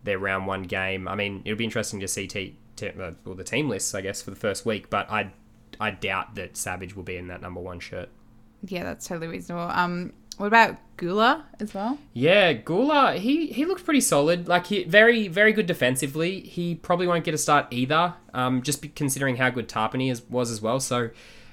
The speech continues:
Speaker 1: um, Gula made, I think, you know, nearly thirty odd tackles, had a few hit ups, and made over a hundred meters or close to
Speaker 2: Close to
Speaker 1: a hundred meters.
Speaker 2: a hundred meters,
Speaker 1: So
Speaker 2: yeah.
Speaker 1: he, he actually had a pretty good eff-, pretty good, um, effort, um, in that game, but. Yeah, it's hard to say whether he'll actually get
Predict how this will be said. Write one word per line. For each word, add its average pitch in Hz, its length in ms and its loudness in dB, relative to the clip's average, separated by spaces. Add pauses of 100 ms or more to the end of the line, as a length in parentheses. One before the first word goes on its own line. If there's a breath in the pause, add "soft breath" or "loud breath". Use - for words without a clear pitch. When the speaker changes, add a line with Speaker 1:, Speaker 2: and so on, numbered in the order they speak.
(120 loud breath)
Speaker 1:
um, 120 420 0
Gula 147 400 4
made, 123 400 2
I - 100 -6
think, 120 280 -4
you 113 80 -6
know, 110 120 -2
nearly 120 220 -2
thirty 120 320 2
odd 110 140 0
tackles, 110 560 -2
had 117 120 0
a 117 60 -4
few 113 220 -4
hit 110 120 0
ups, 107 300 -2
and 104 260 -6
made 110 240 -2
over 104 200 -2
a 92 40 -4
hundred 104 220 -4
meters 101 320 -4
or 101 80 -4
close 104 280 -6
to 110 100 -8
Speaker 2:
Close 104 260 -2
to 104 60 -4
Speaker 1:
a - 20 -2
hundred - 180 -6
meters. 170 140 -6
Speaker 2:
a - 40 -6
hundred - 80 -6
meters, 185 60 -6
Speaker 1:
So - 0 -
Speaker 2:
yeah. 95 160 -4 (300 loud breath)
Speaker 1:
he, 135 360 4
he 156 300 0
actually 160 280 4
had 147 100 4
a 131 80 2
pretty 131 200 -2
good 123 100 -2
eff-, 123 220 -4 (160)
pretty 131 200 -2
good, 113 300 -4
um, 104 360 -4
effort, 151 380 -4 (100)
um, 107 460 -8 (320)
in 110 120 -6
that 107 160 -4
game, 117 320 -2
but. 120 300 -2 (480 soft breath)
Yeah, 147 160 6
it's 151 200 4
hard 165 200 6
to 180 60 0
say 131 220 2
whether 120 280 0
he'll 117 100 2
actually 110 300 -4
get 107 280 -2